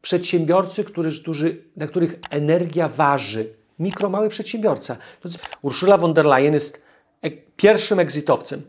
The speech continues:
Doprowadza do totalnego poniżenia ludzi. Jeszcze pogonić to wszystko, co się próbuje na emeryturę wybrać do Brukseli.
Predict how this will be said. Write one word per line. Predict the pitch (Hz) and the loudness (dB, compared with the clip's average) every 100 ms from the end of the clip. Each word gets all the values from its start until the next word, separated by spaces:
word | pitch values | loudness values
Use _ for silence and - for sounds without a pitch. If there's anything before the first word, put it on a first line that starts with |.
| _ - | _ 0
Doprowadza | 165 160 156 151 185 196 | 0 4 4 4 4 2
do | 160 147 - - | 4 0 0 -12
totalnego | - 170 170 175 196 190 | -8 4 4 6 2 2
poniżenia | 180 170 160 151 131 123 127 170 | 2 2 2 2 2 2 2 0
ludzi. | 147 139 127 - - - | -2 -2 -2 -12 -20 -6
Jeszcze | 147 - | -6 4
pogonić | 175 135 170 190 160 - | 4 6 4 4 0 -4
to | 139 | -6
wszystko, | - 147 - 151 | -4 -4 -2 -4
co | - | -4
się | - 147 | -4 -4
próbuje | - 147 143 190 156 139 - - | -2 -2 0 2 4 4 0 -10
na | 143 | 6
emeryturę | 165 165 165 165 185 156 | 8 8 6 4 4 4
wybrać | 139 147 127 117 - - _ | 4 2 0 -2 -8 -14 _
do | 135 139 | 2 2
Brukseli. | 139 - 143 147 135 117 160 | 2 -6 -6 -4 -4 -2 -6